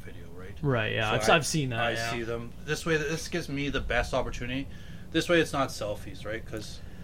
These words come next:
Speaker 1: anyone
Speaker 2: Or
Speaker 1: can
Speaker 2: even
Speaker 1: make
Speaker 2: a
Speaker 1: a
Speaker 2: mirror
Speaker 1: self-
Speaker 2: pic, too. Like, I
Speaker 1: Yeah,
Speaker 2: can
Speaker 1: any-,
Speaker 2: edit
Speaker 1: anyone
Speaker 2: it
Speaker 1: can make a
Speaker 2: and
Speaker 1: selfie look good.
Speaker 2: Yeah.
Speaker 1: Like, you know,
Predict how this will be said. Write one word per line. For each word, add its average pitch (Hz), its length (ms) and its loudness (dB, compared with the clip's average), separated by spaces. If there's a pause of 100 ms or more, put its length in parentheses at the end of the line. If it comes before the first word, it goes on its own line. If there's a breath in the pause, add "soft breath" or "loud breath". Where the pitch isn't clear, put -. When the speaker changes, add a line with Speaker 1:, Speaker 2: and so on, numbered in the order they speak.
(120)
Speaker 1:
anyone 151 240 0
Speaker 2:
Or 254 40 2
Speaker 1:
can 233 100 4
Speaker 2:
even 208 120 6
Speaker 1:
make - 20 2
Speaker 2:
a 139 40 2
Speaker 1:
a - 20 2
Speaker 2:
mirror 143 240 8
Speaker 1:
self- 156 100 4
Speaker 2:
pic, 156 280 4
too. 156 340 4
Like, 156 360 4
I 170 60 2
Speaker 1:
Yeah, 170 80 2
Speaker 2:
can 143 180 2
Speaker 1:
any-, 120 80 6
Speaker 2:
edit 127 160 8
Speaker 1:
anyone 131 180 6
Speaker 2:
it 131 40 2
Speaker 1:
can 131 120 0
make 127 100 0
a - 20 0
Speaker 2:
and 123 80 0
Speaker 1:
selfie 107 320 -2
look 90 140 -8
good. 143 140 -4
Speaker 2:
Yeah. 107 380 -2 (120)
Speaker 1:
Like, 110 200 -8
you 107 60 -10
know, 104 120 -8